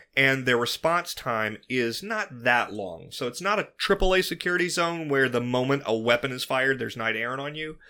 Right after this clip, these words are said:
but they move quickly enough that they are to be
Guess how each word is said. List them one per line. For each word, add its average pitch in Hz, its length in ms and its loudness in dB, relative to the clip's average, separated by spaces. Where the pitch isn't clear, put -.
but 139 240 -2
they 147 220 2
move 226 240 0
quickly 208 400 2
enough 147 360 2
that 131 140 -6
they 127 100 0
are 127 140 0
to - 180 -8
be 147 540 -2